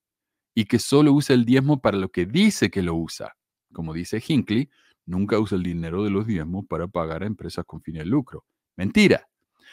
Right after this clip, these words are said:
Ahora que sabemos que la iglesia miente, es totalmente justo cuestionar a sus líderes. Y dos, cuando uno dona dinero para un propósito específico en la iglesia,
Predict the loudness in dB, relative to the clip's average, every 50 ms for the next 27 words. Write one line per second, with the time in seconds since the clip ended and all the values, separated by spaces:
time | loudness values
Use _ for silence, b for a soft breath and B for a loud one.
0 | B B B 2 2 4 4 2 0 0 2 2 2 2 2 2 0 0 0 2
1 | 2 0 0 0 0 0 2 2 4 4 4 2 2 0 -2 -2 -2 b b b
2 | b b -2 -2 -2 2 2 2 2 4 4 4 6 6 4 4 2 2 -2 -2
3 | 4 6 8 8 8 6 4 0 -2 0 -2 -4 -4 -2 -2 0 0 0 0 -2
4 | -2 -4 -8 -6 -4 -6 -6 -6 -8 -12 -16 -20 -20 _ _ _ _ _ _ _
5 | -2 4 4 4 4 4 -2 -10 B B B B B B B -2 2 4 6 8
6 | 8 8 8 6 6 4 4 4 2 2 2 4 4 4 4 4 2 0 -4 -6
7 | -4 -4 -4 -2 -4 -6 -4 -4 -4 -4 -4 -8 -10 -12 -14 -10 -10 -10 -10 -4
8 | -4 -4 -4 -4 -8 -8 -8 -8 -8 -10 -6 -2 0 0 0 -2 -2 -4 -6 -6
9 | -8